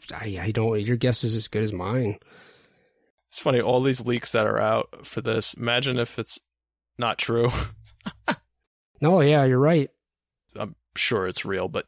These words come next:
Speaker 2: there's always that <laughs> chance where it's like, E A will come out like, "No, we're, we're not wa-,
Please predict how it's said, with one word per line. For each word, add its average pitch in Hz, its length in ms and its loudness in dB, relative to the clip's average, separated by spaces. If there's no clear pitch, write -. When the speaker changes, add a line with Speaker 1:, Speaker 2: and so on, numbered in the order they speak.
Speaker 2:
there's 113 240 -4
always 120 420 2
that 107 220 -2
<laughs> - 20 -8
chance 113 600 0
where - 120 -2
it's - 120 -6
like, - 160 -4
E 117 160 0
A 113 140 4
will 110 160 -2
come 113 160 -4
out 104 120 -2
like, 104 160 -6
"No, 180 280 4
we're, 147 260 -2
we're 139 100 -2
not 151 200 0
wa-, 120 140 0